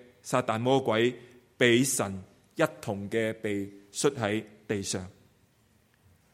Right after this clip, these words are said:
讓我引用 Eugene Peterson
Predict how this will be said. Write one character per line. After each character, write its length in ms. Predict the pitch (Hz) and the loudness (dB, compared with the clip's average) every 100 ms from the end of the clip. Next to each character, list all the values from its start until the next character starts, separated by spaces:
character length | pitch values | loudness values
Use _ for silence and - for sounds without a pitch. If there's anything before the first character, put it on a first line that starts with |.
| _ _ _ _ _ - | _ _ _ _ _ 0
讓 160 | 131 | 2
我 80 | 135 | 4
引 240 | 131 131 139 | 4 4 2
用 300 | 123 120 120 - - _ _ _ _ _ _ _ _ _ _ _ _ - | 2 0 -6 -14 -20 _ _ _ _ _ _ _ _ _ _ _ _ -6
Eugene 340 | 120 120 156 | -2 2 2
Peterson 540 | 151 151 131 110 98 | 2 2 2 -2 -4